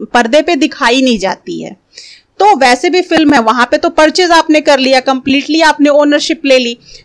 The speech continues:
तो भाई, अब तो पैसे आपके लग गए, तो पैसे लग चुके हैं लेकिन पर्दे पे आई नहीं, तो आपकी कोई कमाई तो हुई नहीं। तो वैसी फिल्म जो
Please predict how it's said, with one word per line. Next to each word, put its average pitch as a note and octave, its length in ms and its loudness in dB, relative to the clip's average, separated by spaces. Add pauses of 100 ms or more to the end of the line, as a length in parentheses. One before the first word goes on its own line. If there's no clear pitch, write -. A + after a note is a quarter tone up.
तो E4+ 60 2
भाई, E4 240 2
अब - 200 0
तो F4 300 2
पैसे D#4 400 0
आपके D#4 300 2
लग D4 260 0
गए, C4+ 240 0 (240)
तो B3 60 -6
पैसे A#3 400 -2
लग D#4+ 260 2
चुके D#4+ 260 -4
हैं C#4+ 200 -2
लेकिन C#4+ 340 0
पर्दे C4+ 400 0
पे E4 140 0
आई C4+ 320 2
नहीं, B3+ 260 -2 (340)
तो D#4+ 80 2
आपकी C4+ 320 2
कोई F4+ 160 0
कमाई D#4+ 400 2
तो F4 160 0
हुई E4 220 2
नहीं। C#4+ 200 -2 (300)
तो F#4 120 2
वैसी A#3+ 460 -2
फिल्म D#4 440 -4
जो C4 380 0